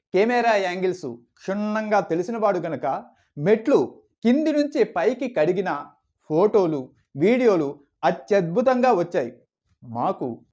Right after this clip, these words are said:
అంతటి పరిజ్ఞానం ఉండదు కదా. అయినా సరే, మా తంటాలేవో మేం పడి మీకు ఫోటోలు, వీడియోలు సమర్పించుకుంటాం.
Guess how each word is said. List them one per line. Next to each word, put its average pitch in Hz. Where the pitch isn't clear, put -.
అంతటి 247
పరిజ్ఞానం 220
ఉండదు 247
కదా. 120
అయినా 165
సరే, 175
మా 147
తంటాలేవో 202
మేం 170
పడి 135
మీకు 202
ఫోటోలు, 226
వీడియోలు 208
సమర్పించుకుంటాం. 170